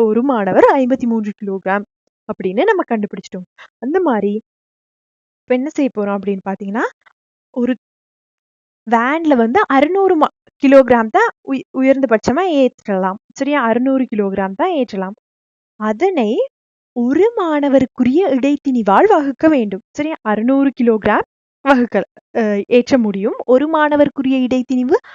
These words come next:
ஐம்பத்தி மூன்று கிலோகிராம். ஆகவே அறுநூறை ஐம்பத்தி மூன்றால் வகுக்க வேண்டும்.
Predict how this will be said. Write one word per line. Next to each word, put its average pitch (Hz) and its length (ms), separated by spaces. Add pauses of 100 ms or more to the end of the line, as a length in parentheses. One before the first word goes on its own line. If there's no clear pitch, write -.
(220)
ஐம்பத்தி 285 420
மூன்று 254 320
கிலோகிராம். 190 560
ஆகவே 190 340 (100)
அறுநூறை 233 640 (580)
ஐம்பத்தி 311 600
மூன்றால் 233 500
வகுக்க 233 460
வேண்டும். 220 460